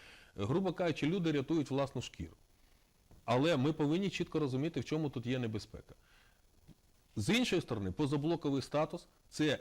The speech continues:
мінімум з точки зору свободи, п'ять відсотків В В П ми маємо витрачати на свою оборону. Це однозначно. Ми маємо себе захищати. Це достатньо велика професійна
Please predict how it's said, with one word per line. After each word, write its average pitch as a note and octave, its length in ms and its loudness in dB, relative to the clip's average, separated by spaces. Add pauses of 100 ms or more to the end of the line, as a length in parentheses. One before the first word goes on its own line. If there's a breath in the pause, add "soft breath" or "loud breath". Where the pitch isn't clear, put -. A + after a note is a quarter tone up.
мінімум B2 680 2 (560)
з - 80 -20
точки C#3 340 0
зору A#2 260 0
свободи, B2 500 -2
п'ять C#3 380 -2
відсотків A#2+ 440 -2
В A2+ 220 2
В A2 40 0
П A#2 140 -2
ми A2+ 140 0
маємо G#2+ 360 -2
витрачати G2+ 520 -6
на F#2+ 100 -4
свою G2 300 -2
оборону. F#2+ 360 -6 (200)
Це - 200 -8
однозначно. A#2 800 -2 (200)
Ми A#2+ 120 0
маємо D3+ 240 -2
себе B2+ 220 -4
захищати. A2+ 580 -4 (280 loud breath)
Це C3+ 80 2
достатньо C#3 460 -2
велика D3 320 -2
професійна B2+ 720 -2